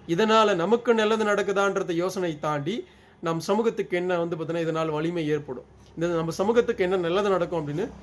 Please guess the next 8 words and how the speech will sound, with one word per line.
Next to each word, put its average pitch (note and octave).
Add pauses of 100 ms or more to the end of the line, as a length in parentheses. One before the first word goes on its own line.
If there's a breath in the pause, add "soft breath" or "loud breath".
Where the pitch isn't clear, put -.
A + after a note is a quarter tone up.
(280 loud breath)
மீண்டும் C4
மீண்டும் A#3
ஒட்டுமொத்த G#3
வன்னியர்களுமே F3
சிந்திக்கணும். E3+ (120)
புரியுதுங்களா? C3+
அந்த C3
சிந்தனை G3